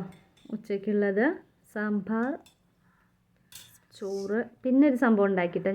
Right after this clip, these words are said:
ഞാൻ. ഇതൊന്നും പോരാഞ്ഞിട്ട് പച്ചമുളകും ചെറുള്ളിയും പുളിയും പിന്നെ ഉപ്പും വെളിച്ചെണ്ണയും എല്ലാം കൂടി മിക്സ് ചെയ്തിട്ടൊരു സംഭവം കേട്ടോ. അതെനിക്ക് ഭയങ്കര ഇഷ്ടമാണ് കേട്ടോ. പിന്നെ ഇതാ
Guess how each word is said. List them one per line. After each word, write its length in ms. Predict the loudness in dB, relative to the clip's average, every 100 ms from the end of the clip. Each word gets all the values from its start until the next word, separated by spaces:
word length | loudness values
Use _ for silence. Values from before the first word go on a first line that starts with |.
| -2
ഞാൻ. 120 | 0 -2 -2 2
ഇതൊന്നും 420 | 4 8 8 8 6
പോരാഞ്ഞിട്ട് 580 | 6 6 6 4 2 2 2 0 -12 -18 -8 0
പച്ചമുളകും 720 | 0 2 6 6 6 6 4 4
ചെറുള്ളിയും 540 | 2 4 4 4 2 2
പുളിയും 340 | 2 2 0 -2 -6 _ _ -14 -6
പിന്നെ 300 | -4 -4 -4 -4 -6
ഉപ്പും 320 | -8 -6 -2 0
വെളിച്ചെണ്ണയും 480 | 0 -2 -6 -4 -2
എല്ലാം 240 | -2 -2 -4
കൂടി 160 | -4 -4 -4
മിക്സ് 260 | -6 -6 -2
ചെയ്തിട്ടൊരു 480 | 0 0 -2 -2 -2 -4
സംഭവം 320 | -2 -2 -2
കേട്ടോ. 160 | -4 -6 -10 -20 -20 -6
അതെനിക്ക് 320 | 2 4 6 4
ഭയങ്കര 280 | 4 2 -2 -4
ഇഷ്ടമാണ് 260 | -6 -4
കേട്ടോ. 140 | -4 -2
പിന്നെ 160 | -2
ഇതാ 100 | 0